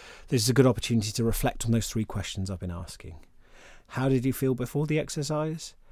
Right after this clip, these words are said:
How did you feel during? And how do you feel now? We're gonna be working on this over the next few days, kind of repeating a kind of model that's similar to Pennebaker's original experiment. I think it's important,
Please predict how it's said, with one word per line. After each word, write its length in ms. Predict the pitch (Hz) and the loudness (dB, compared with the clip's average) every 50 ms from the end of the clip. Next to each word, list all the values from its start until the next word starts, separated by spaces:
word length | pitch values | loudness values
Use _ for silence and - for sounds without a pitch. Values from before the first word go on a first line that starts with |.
| - - - - | -20 -20 -18 -10
How 180 | - 120 113 | -4 -2 -2
did 160 | 107 117 113 113 | 0 0 0 -2
you 60 | 110 | -2
feel 240 | - - 110 104 101 | -4 -2 -2 -2 -2
during? 580 | 101 117 120 117 117 113 117 117 117 117 113 _ _ _ _ _ _ _ _ _ _ _ _ _ _ - | 0 0 0 2 2 2 0 0 -2 -4 -6 _ _ _ _ _ _ _ _ _ _ _ _ _ _ -10
And 120 | 113 92 | -8 -6
how 120 | 95 95 104 | -4 -4 -4
do 100 | 101 101 | -4 -4
you 100 | 92 90 | -6 -6
feel 240 | - - 92 90 90 | -6 -8 -8 -6 -6
now? 340 | 90 78 73 85 87 - - - - - - _ - - _ _ _ _ _ _ _ _ _ _ _ _ _ _ _ _ _ - - - - - | -8 -8 -10 -12 -16 -18 -20 -20 -20 -20 -20 _ -20 -20 _ _ _ _ _ _ _ _ _ _ _ _ _ _ _ _ _ -20 -20 -6 0 2
We're 80 | 156 | 6
gonna 140 | 147 160 160 | 6 8 8
be 100 | 156 151 | 8 8
working 440 | 147 160 170 170 165 - - 123 120 | 8 10 10 10 8 6 4 4 4
on 200 | 113 107 107 101 | 6 6 4 4
this 540 | 104 98 92 - - - - - - - - - - _ _ _ _ _ - | 2 0 -2 -6 -8 -8 -10 -10 -12 -14 -18 -20 -20 _ _ _ _ _ -6
over 140 | 120 107 | -4 -4
the 100 | 101 - | 0 0
next 260 | 113 - - - - - | 0 0 0 -2 -8 -8
few 220 | - 113 101 95 | -4 -4 -4 -4
days, 680 | 85 98 85 80 80 80 85 92 90 - - - - - - - - - - - - - - | -4 -6 -8 -10 -10 -12 -14 -14 -14 -14 -16 -16 -18 -20 -20 -20 -20 -20 -20 -20 -20 -20 -18
kind 160 | - - 107 | -10 -8 -6
of 80 | 107 104 | -4 -2
repeating 800 | 113 110 - - - 123 117 110 - - 110 98 95 92 95 - - - - - - - | -4 -4 -4 -2 0 0 0 0 -2 -4 -2 -2 -2 -4 -6 -8 -10 -18 -20 -20 -20 -16
a 60 | - - | -12 -8
kind 240 | - - 127 117 | -4 0 2 2
of 120 | 113 98 92 | 2 4 4
model 340 | 117 120 113 104 101 95 92 | 4 4 4 2 0 -4 -6
that's 180 | 95 - - | -6 -6 -6
similar 400 | - - 110 101 95 92 92 90 | -4 -2 -2 -2 -2 -2 -4 -6
to 140 | - - 92 | -8 -10 -10
Pennebaker's 680 | - - 92 92 87 90 87 90 - - 90 - - 92 | -10 -8 -8 -8 -8 -10 -12 -12 -12 -14 -14 -14 -14 -16
original 300 | 90 87 - - 92 90 | -16 -16 -16 -16 -16 -16
experiment. 480 | - - - - 98 90 90 98 104 | -16 -16 -14 -12 -12 -10 -8 -6 -6
I 60 | 117 | -6
think 160 | 117 - 175 165 | -4 -2 -2 0
it's 120 | - - | 0 0
important, 580 | 131 - - 147 135 131 123 - 98 90 87 | 0 0 2 4 4 4 2 0 -4 -10 -10